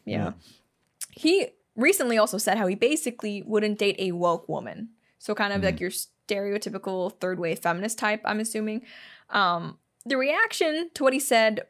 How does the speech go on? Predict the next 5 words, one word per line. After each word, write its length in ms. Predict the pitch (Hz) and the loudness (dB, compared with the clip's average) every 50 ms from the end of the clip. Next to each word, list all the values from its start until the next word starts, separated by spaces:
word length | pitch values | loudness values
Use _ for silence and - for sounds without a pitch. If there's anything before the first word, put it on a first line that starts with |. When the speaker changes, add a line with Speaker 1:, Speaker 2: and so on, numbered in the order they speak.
| _ _ _ | _ _ _
Speaker 1:
wasn't 680 | - 226 214 208 208 214 226 226 220 233 233 262 240 - | -6 -6 -4 -2 0 2 4 6 6 4 4 0 -4 -2
received 640 | 254 277 - - - 277 269 277 285 285 - - - _ _ _ _ _ | -2 -4 -4 -4 -4 -4 -2 -4 -4 -6 -8 -12 -20 _ _ _ _ _
so 260 | - - - 277 262 262 | -10 -4 0 2 2 4
benignly. 600 | 254 277 262 262 247 254 254 262 277 294 330 403 415 - - - _ _ - - - - - - - | 4 2 2 2 2 2 0 0 0 -2 -2 -4 -6 -8 -16 -18 _ _ -20 -20 -18 -18 -16 -6 -2
Uh, 400 | 233 226 214 208 208 208 196 | 0 2 2 2 2 0 0